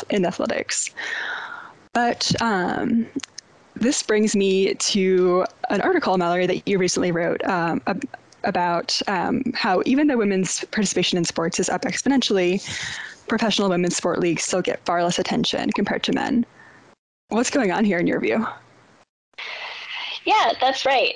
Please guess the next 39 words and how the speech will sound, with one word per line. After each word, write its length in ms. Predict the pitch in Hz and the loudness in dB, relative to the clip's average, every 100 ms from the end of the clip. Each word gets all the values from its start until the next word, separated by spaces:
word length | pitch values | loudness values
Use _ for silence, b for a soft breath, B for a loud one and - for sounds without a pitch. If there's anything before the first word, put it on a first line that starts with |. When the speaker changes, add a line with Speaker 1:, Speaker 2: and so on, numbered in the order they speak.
| - | -2
Speaker 2:
Um, 420 | 220 214 208 208 240 B B | 2 2 2 0 -2 B B
<laughs> 260 | 262 B - | -4 B -4
what's 240 | 226 - | -4 -2
going 260 | 233 240 220 | -2 0 0
on? 220 | 214 381 - | 0 0 0
I 120 | 254 | 0
would 160 | 262 262 | 0 0
really 340 | 233 240 240 | 2 2 2
love 260 | 220 202 196 | 2 0 0
to 140 | - | -2
know. 400 | 185 180 147 185 B | 0 2 2 0 B
<laughs> 40 | B B B - | B B B -2
But, 520 | 277 - 277 240 196 - B B B | 0 2 2 4 2 -2 B B B
um, 500 | - 233 226 214 208 208 - - - | 0 2 2 0 -2 -6 -12 -16 -6
we, 360 | 277 269 269 - | -2 0 -2 -2
we 160 | 294 | -2
did 160 | 339 370 | -2 0
some 160 | 415 | 0
research 400 | 370 381 - - | 2 0 0 0
on 200 | 190 165 | 0 0
this. 260 | - 120 123 | 0 0 -2
So 640 | - - 254 247 233 220 240 | -6 0 4 4 4 2 2
our, 380 | 247 247 240 - - | 0 2 0 -4 -6
one 180 | 254 269 | -2 0
of 140 | 269 | 2
our 200 | 269 254 | 2 2
recent 440 | 220 247 - 233 - - | 2 0 -2 -4 -2 0
issues 560 | 233 - 233 214 208 - | 2 2 2 2 2 2
of 260 | 196 196 185 | 2 2 0
What 300 | 196 214 220 | 0 0 0
the 40 | 208 | -2
Future, 800 | - 233 233 - 165 190 262 | 0 0 0 0 2 2 2
which 320 | - 208 208 - | 2 0 0 -2
if 160 | 220 - | -2 0
you're 100 | 233 | 0
not 240 | 254 233 | 2 0
familiar 380 | 233 214 196 185 | 0 0 2 2
with 160 | 190 185 | 0 0
that, 340 | 175 180 - | 0 0 -2